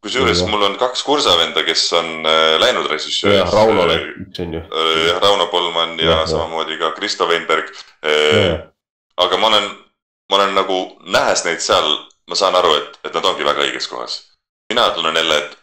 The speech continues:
Speaker 1: et ma ei tunne, et ma tahaksin, et see oleks nagu minu asi.
Speaker 2: Aha.
Speaker 1: Äh, et, et minu, minu thing, et,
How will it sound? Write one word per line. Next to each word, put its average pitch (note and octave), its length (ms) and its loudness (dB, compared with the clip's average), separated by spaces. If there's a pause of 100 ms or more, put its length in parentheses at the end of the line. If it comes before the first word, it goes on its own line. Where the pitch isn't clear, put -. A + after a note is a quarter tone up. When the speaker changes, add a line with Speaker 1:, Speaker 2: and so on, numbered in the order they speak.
Speaker 1:
et D#2 160 -6
ma E2 140 0
ei E2+ 60 2
tunne, F2+ 380 -2
et C2 100 -8
ma C#2 160 -2
tahaksin, C#2+ 760 -2
et D2+ 120 -8
see F2 100 -2
oleks D2+ 240 -2
nagu D2+ 220 -4 (400)
minu E2 240 -2
asi. B1+ 180 -6 (460)
Speaker 2:
Aha. E2+ 320 0
Speaker 1:
Äh, C2+ 320 -2 (260)
et, - 160 -6
et D#2 160 -2
minu, D#2 300 -2
minu E2 220 0
thing, D#2 280 -4
et, C#2+ 160 -2